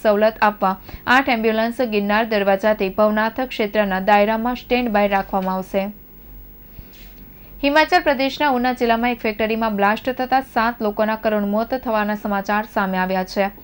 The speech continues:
તે સિવાય દસ લોકો ગંભીર રીતે ઇજાગ્રસ્ત થયા છે. જણાવવામાં આવી રહ્યું છે કે મૃતકના તમામ મહિલા મજૂર છે. દરેક ઇજાગ્રસ્તોને તાત્કાલિક હોસ્પિટલમાં સારવાર માટે લઈ જવામાં આવ્યા છે.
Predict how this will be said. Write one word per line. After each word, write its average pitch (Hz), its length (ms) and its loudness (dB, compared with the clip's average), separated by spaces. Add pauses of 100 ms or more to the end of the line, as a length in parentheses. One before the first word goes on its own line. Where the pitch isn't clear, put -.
(300)
તે 214 100 2
સિવાય 294 300 2
દસ 285 220 2 (100)
લોકો 233 220 0
ગંભીર 208 360 0
રીતે 196 260 0
ઇજાગ્રસ્ત 202 480 0
થયા 185 320 2
છે. 196 260 -2 (480)
જણાવવામાં 302 500 4
આવી 294 140 0
રહ્યું 277 220 2
છે 269 180 2
કે 277 120 0
મૃતકના 247 480 -2
તમામ 226 360 0
મહિલા 214 340 0
મજૂર 208 380 -2
છે. 196 280 -2 (460)
દરેક 220 320 4
ઇજાગ્રસ્તોને 214 680 0
તાત્કાલિક 202 460 0
હોસ્પિટલમાં 214 560 0
સારવાર 202 360 2
માટે 196 260 0
લઈ 190 140 0
જવામાં 220 420 -2
આવ્યા 196 300 0
છે. 196 220 -2